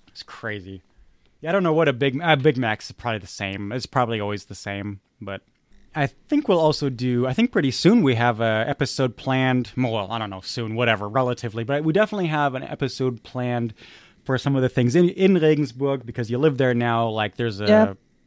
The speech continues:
Speaker 1: stone bridge, I believe, that I, isn't there a stone bridge or something? There's an old bridge. Uh, the
Speaker 2: Yeah, it's a
Speaker 1: cathedral, of
Speaker 2: stone
Speaker 1: course, is
Speaker 2: bridge.
Speaker 1: famous. Yeah, I thought, I don't
Speaker 2: Mm-hmm.
Speaker 1: really remember it now that I,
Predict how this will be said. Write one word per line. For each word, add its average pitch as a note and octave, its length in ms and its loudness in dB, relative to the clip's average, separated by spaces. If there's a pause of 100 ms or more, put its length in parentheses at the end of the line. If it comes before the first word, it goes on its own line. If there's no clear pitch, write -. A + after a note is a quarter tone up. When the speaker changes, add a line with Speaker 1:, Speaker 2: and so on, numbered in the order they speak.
Speaker 1:
stone A#2 420 -2
bridge, B2 360 -2
I A#2 100 0
believe, A2+ 480 -4
that A2 140 -4
I, A2 180 -4 (320)
isn't A3+ 240 -8
there C#4+ 140 -4
a C4+ 60 -4
stone A#3+ 340 -6
bridge A3+ 340 -6
or G3+ 60 -10
something? E3 160 -12
There's F3 140 2
an F3 60 -6
old G3+ 220 -4
bridge. G3+ 640 -6 (380)
Uh, D3 80 -2
the D3 140 0
Speaker 2:
Yeah, - 80 8
it's - 60 6
a - 40 6
Speaker 1:
cathedral, G3+ 380 8
of E3 60 -2
Speaker 2:
stone F#3 100 6
Speaker 1:
course, E3+ 160 0
is B3 180 -2
Speaker 2:
bridge. - 100 -14
Speaker 1:
famous. D#3+ 480 -6
Yeah, D#3 280 -16
I B2+ 60 -18
thought, G#3 220 -12
I - 60 -10
don't A3 140 -4
Speaker 2:
Mm-hmm. G#3 80 -6
Speaker 1:
really A3 160 -4
remember G3 500 -4
it A#2 140 -4
now A2+ 200 0
that A2 140 -4
I, A2 160 -2